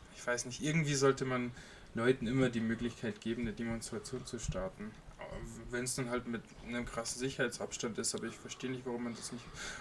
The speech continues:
oder, ja, also, ich verstehe zum Beispiel nicht, warum man nicht einfach viel mehr mit Tests arbeitet. Vielleicht ist es zu teuer für Deutschland, aber ich sehe da so ein Potenzial einfach.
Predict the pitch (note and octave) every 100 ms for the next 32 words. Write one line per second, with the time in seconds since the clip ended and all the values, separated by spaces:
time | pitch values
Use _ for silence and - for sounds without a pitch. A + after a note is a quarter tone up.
0 | - C3 C#3 - - - - - - -
1 | C3 B2 B2+ B2+ - - - C3+ C3+ B2
2 | - - - - - - - - C#3 -
3 | D3+ - D3 C3+ C3+ - C#3 C3 C3+ C3
4 | C3 C3+ C3 C3 - - - - - -
5 | - C3 C3+ C#3+ C3+ - - D3 C#3 C3
6 | B2 A#2 A#2+ A#2 - - A#2 - - G2
7 | F#2+ A2 F#2+ - B1+ - - - B2+ C3
8 | C3 C#3 - C3+ - C3 - C3+ D#3 -
9 | C#3+ C#3 C#3 - C#3+ C3 - B2+ B2+ -
10 | - - - - - C3+ - D3 C#3+ C#3+
11 | E3 E3 - D3+ C#3+ B2+ - C3 C#3+ C3
12 | G2+ - B2